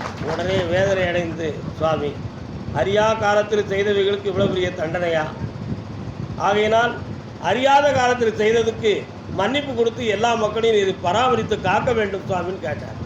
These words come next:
உடனே மகாவிஷ்ணு கூறினார், "பதினாறு வயதாகிய பிராயத்துக்கு முன்னே குழந்தைகள் செய்யக்கூடிய தப்பெல்லாம் பெற்றோர்களுக்கு தான் அந்த தண்டனையும் அந்த வேதனையும் வழங்கப்படும், அந்த பிள்ளைகளுக்கு கிடையாதுன்னு" சொன்னார்.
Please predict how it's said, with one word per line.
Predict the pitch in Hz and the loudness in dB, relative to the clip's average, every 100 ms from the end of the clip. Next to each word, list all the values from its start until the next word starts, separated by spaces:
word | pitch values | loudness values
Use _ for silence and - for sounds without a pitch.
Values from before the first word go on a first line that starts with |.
| - - - - | -10 -12 -12 -10
உடனே | 151 190 220 | -4 0 0
மகாவிஷ்ணு | 190 190 214 196 165 185 170 | 2 4 4 2 -2 -6 -2
கூறினார், | 185 185 160 123 - - - - - | -2 0 -2 -4 -12 -14 -14 -14 -2
"பதினாறு | 165 202 233 233 220 | 0 2 2 4 4
வயதாகிய | 196 214 220 220 214 214 | 4 4 4 2 2 0
பிராயத்துக்கு | 208 180 196 214 208 196 185 | 0 2 2 2 0 -4 -4
முன்னே | 170 202 214 165 123 - - - - | -4 0 2 0 -2 -12 -16 -16 -4
குழந்தைகள் | 185 226 240 226 208 190 | 0 2 4 4 2 4
செய்யக்கூடிய | 202 208 196 196 | 2 2 2 0
தப்பெல்லாம் | 190 175 175 196 185 208 156 - - - - | 2 0 0 0 2 2 2 -4 -12 -12 -4
பெற்றோர்களுக்கு | 175 180 254 233 214 208 196 | -2 2 2 4 2 2 0
தான் | 208 214 196 | 2 4 2
அந்த | 185 175 | 0 0
தண்டனையும் | 175 180 202 190 202 147 - - - | 0 0 2 2 0 -2 -8 -12 -4
அந்த | 156 196 185 | -2 2 2
வேதனையும் | 190 202 196 196 202 170 | 2 2 2 2 2 2
வழங்கப்படும், | 160 196 165 160 156 123 - - - - - - - - | 0 0 -2 -4 -4 -6 -10 -12 -12 -12 -16 -14 -14 -4
அந்த | 180 190 | 0 0
பிள்ளைகளுக்கு | 180 208 233 214 202 180 | -2 0 2 2 0 -2
கிடையாதுன்னு" | 175 175 185 185 170 151 | -2 0 0 0 -4 -6
சொன்னார். | 151 131 | -6 -6